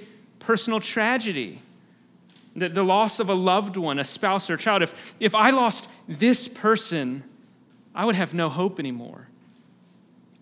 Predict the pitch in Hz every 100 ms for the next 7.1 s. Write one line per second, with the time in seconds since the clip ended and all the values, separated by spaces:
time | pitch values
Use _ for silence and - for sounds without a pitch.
0 | - 190 202 202 202 214 208 208 190 180
1 | 180 202 190 196 190 - - 208 202 -
2 | 160 190 208 220 240 190 147 170 226 165
3 | - 190 165 - - - 185 - 247 214
4 | 214 185 220 - 190 - 269 294 233 202
5 | - - - 220 247 220 202 196 175 190
6 | 208 - - - 185 214 196 110 - 131
7 | -